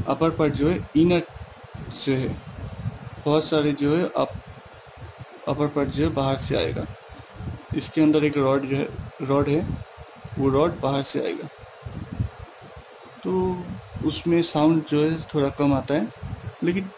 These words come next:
चलता है, बजट के हिसाब से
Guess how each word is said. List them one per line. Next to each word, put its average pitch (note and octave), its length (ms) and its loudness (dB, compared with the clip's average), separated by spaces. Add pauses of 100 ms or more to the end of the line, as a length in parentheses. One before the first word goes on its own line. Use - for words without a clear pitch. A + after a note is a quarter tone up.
(100)
चलता D3 280 2
है, - 120 0 (1400)
बजट C3 320 2
के D3 60 2
हिसाब C3+ 260 0
से F3+ 200 -4